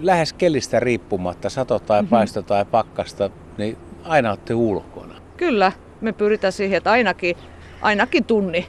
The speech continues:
Speaker 2: joka päivä ollaan, mutta eihän se ongelma ole, koska lapsi ei, se sää, se on aikuisten.
Speaker 1: Niin, että ne lähtee mielellään aina.
Speaker 2: Joo, joo, joo.
Speaker 1: Mm.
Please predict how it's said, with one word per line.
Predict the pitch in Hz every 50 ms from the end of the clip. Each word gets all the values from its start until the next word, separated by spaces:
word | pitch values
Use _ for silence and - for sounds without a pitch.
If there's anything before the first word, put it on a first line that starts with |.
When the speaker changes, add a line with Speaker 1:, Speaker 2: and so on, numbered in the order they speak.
| -
Speaker 2:
joka | - 170 170 - - 160
päivä | - - 120 127 147 131 - - - - - - - - - - -
ollaan, | - 156 165 175 165 160 170 - - - - - - - -
mutta | - 196 196 - - - 208 175 - - - - - - - - - - -
eihän | 180 165 165 165
se | 156 - 165
ongelma | 165 180 190 175 160 - 151 143
ole, | 143 -
koska | - 165 156 - - - 151 156
lapsi | 156 151 - - - 123 107
ei, | 123 143 - -
se | - - 151
sää, | 117 - 160 127 101 - -
se | - - - 160
on | 143 160 180
aikuisten. | 147 120 101 - - - - - - 104 117 - - - - - - - -
Speaker 1:
Niin, | - 123 120
että | - 117
ne | 113
lähtee | 131 143 120 - - 104 104
mielellään | 107 113 104 87 82 82 80 80 80 85 87
aina. | 90 254 349
Speaker 2:
Joo, | 359 262 175 143 - - -
joo, | - 226 294 302 226 175
joo. | 185 180 160 151
Speaker 1:
Mm. | 151